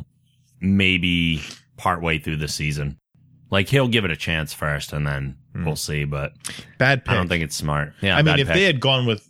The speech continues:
Speaker 2: like, I don't know. Any,
Speaker 1: They had mentioned
Speaker 2: any
Speaker 1: some other people that I was like,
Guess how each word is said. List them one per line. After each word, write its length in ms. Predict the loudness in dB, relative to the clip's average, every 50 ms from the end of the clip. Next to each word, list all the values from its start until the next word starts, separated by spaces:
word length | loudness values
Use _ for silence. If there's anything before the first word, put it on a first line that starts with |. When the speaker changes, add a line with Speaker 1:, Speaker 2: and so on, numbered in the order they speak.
| _ -8
Speaker 2:
like, 180 | -6 -6 -6 -6 _ -18 -20 -20 -20 _ _ _ _ _ -10
I 100 | -8 -6
don't 120 | -4 -6 -6
know. 100 | -8 -8 -4
Any, 220 | -2 0 2 4 6
Speaker 1:
They 60 | 4
had 120 | 4 4
mentioned 380 | 4 4 6 6 6 6 6 4
Speaker 2:
any 60 | 4
Speaker 1:
some 200 | 4 4 4 4 4
other 220 | 4 4 2 2
people 420 | 0 2 2 2 4 4 2 2 4
that 140 | 4 4
I 40 | 4
was 120 | 4 4 2
like, 200 | 2 0 -2